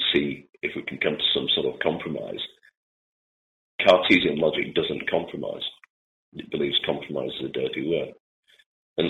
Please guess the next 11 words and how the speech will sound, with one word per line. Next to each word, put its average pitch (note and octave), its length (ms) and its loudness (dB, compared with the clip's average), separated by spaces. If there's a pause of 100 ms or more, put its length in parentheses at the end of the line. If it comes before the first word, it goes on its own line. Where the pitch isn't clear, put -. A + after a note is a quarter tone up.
so - 80 6
I F#2+ 160 8
think, B2 300 6 (800)
for F#2 120 6
me B2 220 12
at - 140 2
heart, - 420 0 (720)
one F2+ 280 6
of D#2+ 120 4
the D2+ 100 4
reasons E2+ 500 2